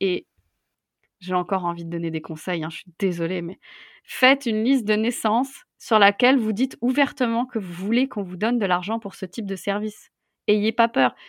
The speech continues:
Vous n'avez pas besoin, s'il vous plaît, vous n'avez pas besoin de quatorze essuies avec des petites girouettes et des petites, euh... vous pouvez essuyer vos enfants avec des essuies qui existent déjà.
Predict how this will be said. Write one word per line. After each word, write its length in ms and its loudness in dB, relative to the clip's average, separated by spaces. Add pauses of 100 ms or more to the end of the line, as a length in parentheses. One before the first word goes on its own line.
(440)
Vous 220 0
n'avez 280 4
pas 160 2
besoin, 400 -4
s'il 220 -12
vous 120 -12
plaît, 200 -4
vous 120 -10
n'avez 220 -2
pas 160 0
besoin 320 -2
de 120 -6
quatorze 540 -2
essuies 480 -6 (280)
avec 260 -4
des 80 -2
petites 300 -4
girouettes 580 0
et 60 -4
des 100 -4
petites, 360 -12
euh... 200 0 (640)
vous 120 -6
pouvez 300 -2
essuyer 240 -2
vos 180 -2
enfants 260 -2
avec 200 -2
des 180 -4
essuies 240 -8
qui 80 -6
existent 300 -6
déjà. 160 -2